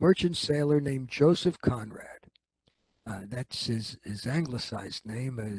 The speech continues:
his, uh, Ukrainian name is, is near unpronounceable. Uh, Conrad is famous for several reasons. One, he is a seaman of real capacity, real capability.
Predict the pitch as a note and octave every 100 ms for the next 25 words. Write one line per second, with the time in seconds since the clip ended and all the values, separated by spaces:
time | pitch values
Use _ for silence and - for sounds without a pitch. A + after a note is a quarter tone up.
0 | G2 A#2+ A#2+ - - G#2 F#2+ G2 A2+ A2+
1 | C3+ C#3 C3 A2+ G2+ G#2 F#2+ G2 - -
2 | F2+ - B2 D3 A2+ A2 - G#2 A#2 A#2+
3 | - G#2 - - _ _ - - - _
4 | G#2 G#2+ - _ _ _ _ - F#3+ A#3+
5 | A#3 G#3+ F3 D#3+ - G#3 G#3 F3+ - -
6 | B2+ - G#3+ F#3 C#3 A2+ G#2 G#2+ E3 D3+
7 | - _ _ _ _ _ _ _ _ -
8 | D3+ F#3 F3+ F#3 E3+ C#3 - - G3 F3
9 | C#3 C3 - G3 A3+ G3+ - - - B2+
10 | - G#2 A2 F3+ A3 - F3 C#3+ C3 C#3
11 | C3+ C3 C3+